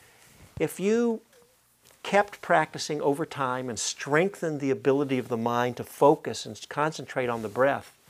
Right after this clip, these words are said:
if you took it far enough, it's possible to, to strengthen that ability of the mind to concentrate so much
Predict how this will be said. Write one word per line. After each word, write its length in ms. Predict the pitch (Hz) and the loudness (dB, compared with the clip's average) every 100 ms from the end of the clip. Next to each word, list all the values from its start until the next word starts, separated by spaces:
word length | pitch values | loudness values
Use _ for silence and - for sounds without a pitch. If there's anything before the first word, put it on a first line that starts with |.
| - - - _ _ - _ _ - - _ _ _ _ _ - | -20 -20 -20 _ _ -20 _ _ -20 -20 _ _ _ _ _ -4
if 180 | 135 135 | -2 2
you 200 | 185 220 | 2 2
took 340 | - 202 202 | 2 2 4
it 300 | 156 - _ _ _ _ _ _ _ _ _ - | 2 0 _ _ _ _ _ _ _ _ _ -14
far 380 | - 170 135 | 6 8 10
enough, 640 | 113 120 202 120 - - - _ _ _ _ - | 6 2 0 -2 -6 -14 -18 _ _ _ _ -6
it's 160 | 127 - | -6 -8
possible 640 | - 170 208 - 190 160 | -2 2 2 0 0 -2
to, 160 | - 147 - | -2 -8 -8
to 180 | - 127 | -6 -4
strengthen 640 | - - 143 180 214 202 | -4 -4 0 2 2 -2
that 180 | 175 151 | -2 -4
ability 460 | 156 151 156 147 135 | -4 -2 0 0 -2
of 100 | 131 | -2
the 80 | |
mind 320 | 120 123 131 127 | -4 -4 -4 -8
to 40 | |
concentrate 720 | - 143 135 135 117 127 127 | -8 -6 -6 -8 -10 -10 -10
so 400 | - - 160 190 | -8 -4 0 0
much 560 | 220 226 226 - - | 0 -2 -4 -8 -12